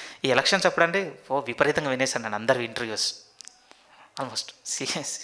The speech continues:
కేసీఆర్ది, రేవంత్ రెడ్డి, ఎక్స్వైజెడ్, ఇంక అందరి. ఒకటి అర్థమైంది ప్రియమైన, ఓహో వ్యవస్థ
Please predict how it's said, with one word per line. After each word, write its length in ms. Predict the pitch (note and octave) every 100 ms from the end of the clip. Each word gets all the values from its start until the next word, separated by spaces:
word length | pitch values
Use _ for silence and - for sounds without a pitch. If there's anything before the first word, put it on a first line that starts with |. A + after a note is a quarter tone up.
| -
కేసీఆర్ది, 600 | - B2+ - A#2+ A#2 E3+ C3
రేవంత్ 340 | A#2+ A#2+ A#2
రెడ్డి, 320 | A#2+ A2 A#2+ - - - - -
ఎక్స్వైజెడ్, 500 | - - A#2 A2+ A2+
ఇంక 120 | A2+
అందరి. 260 | A2 A2 - - _ _ - - - -
ఒకటి 120 | C#3+
అర్థమైంది 420 | A#2+ D3+ D#3 C3
ప్రియమైన, 380 | A#2+ A#2 A2+ G#2+ - - - - -
ఓహో 120 | B2+
వ్యవస్థ 800 | B2+ - - A2+ D3 - - E3